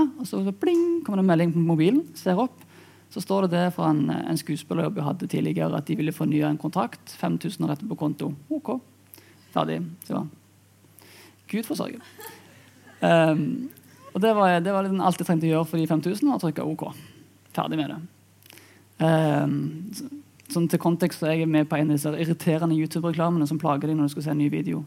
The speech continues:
så lite snutt, så finner du meg. Ehm,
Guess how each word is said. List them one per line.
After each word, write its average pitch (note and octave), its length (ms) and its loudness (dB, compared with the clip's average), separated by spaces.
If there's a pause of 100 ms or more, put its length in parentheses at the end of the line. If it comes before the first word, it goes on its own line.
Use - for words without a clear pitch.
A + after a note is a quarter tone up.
(120)
så D#3+ 120 -4
lite D#3 180 -2
snutt, - 320 -4 (460)
så E3+ 120 -6
finner D3+ 180 4
du C#3 60 4
meg. C#3 200 -4 (240)
Ehm, D3+ 440 2